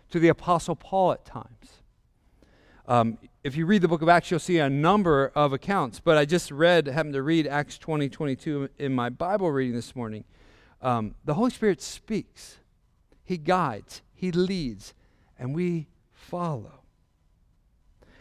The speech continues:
He will never lead us contrary to God's word. So that's how we know if it's the Spirit or not.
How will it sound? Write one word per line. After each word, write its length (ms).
He 100
will 140
never 300
lead 340
us 480
contrary 580
to 80
God's 320
word. 260
So 80
that's 220
how 100
we 120
know 160
if 80
it's 160
the 140
Spirit 520
or 140
not. 260